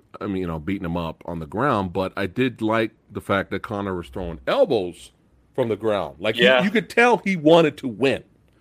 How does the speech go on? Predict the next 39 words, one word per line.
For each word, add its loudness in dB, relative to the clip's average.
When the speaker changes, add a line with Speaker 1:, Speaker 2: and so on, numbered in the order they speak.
Speaker 2:
Right, 6
Speaker 1:
He 4
Speaker 2:
right. 8
Speaker 1:
wasn't 2
coasting. -4
Speaker 2:
He 0
was 0
doing 4
it 8
with -2
vicious 2
intent, 0
and -4
he -2
was -4
Speaker 1:
Yeah. 6
Speaker 2:
hoping -2
that 0
he 0
could 0
end 0
that. 2
I 0
Speaker 1:
Up 6
Speaker 2:
mean, -6
Speaker 1:
kicks, 2
Speaker 2:
he -4
went 6
Speaker 1:
up -4
Speaker 2:
for -4
the, 4
Speaker 1:
kicks, 4
Speaker 2:
the -8
Speaker 1:
too. 4
Like, 0
he 6
was 4
Speaker 2:
guillotine. -8
Speaker 1:
trying. 2